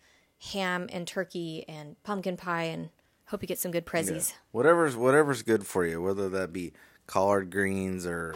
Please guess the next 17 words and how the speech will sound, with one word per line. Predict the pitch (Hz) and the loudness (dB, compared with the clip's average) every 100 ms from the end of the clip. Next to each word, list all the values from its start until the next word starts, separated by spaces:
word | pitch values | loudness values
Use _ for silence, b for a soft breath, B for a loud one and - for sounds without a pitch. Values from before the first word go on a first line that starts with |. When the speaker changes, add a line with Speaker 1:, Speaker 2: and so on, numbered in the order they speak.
| - | -8
Speaker 2:
ham, | 95 95 92 92 90 | -4 -2 -2 -2 -4
stuffing, | - - 92 - | -6 -2 -2 -2
Speaker 1:
Turnips. | 101 185 170 92 | 4 4 4 0
Speaker 2:
whatever. | 85 85 - b b | -4 -8 -14 b b
Turnips, | - 98 92 90 - - | -6 -4 -2 -4 -6 -12
uh, | - 87 82 80 | -6 -6 -6 0
Speaker 1:
Beet | 110 - | 0 0
juice. | - 170 165 - | 0 0 0 -4
Speaker 2:
fried | - 110 107 107 110 98 - | -4 -4 0 2 0 -2 -6
asparagus | - - - 98 95 95 95 104 98 | -8 -6 -6 -4 -2 -2 -2 -4 -4
balls. | - 95 101 101 110 120 - | -8 -2 2 2 0 -2 -10
Um, | - 107 104 98 82 | -4 -2 -2 -4 -6
I | 85 135 | -4 -2
don't | 101 | 0
know. | 90 - 147 143 | -2 -2 -4 -4
<laughs> | B 208 B | B -14 B
Uh, | 117 120 | 0 0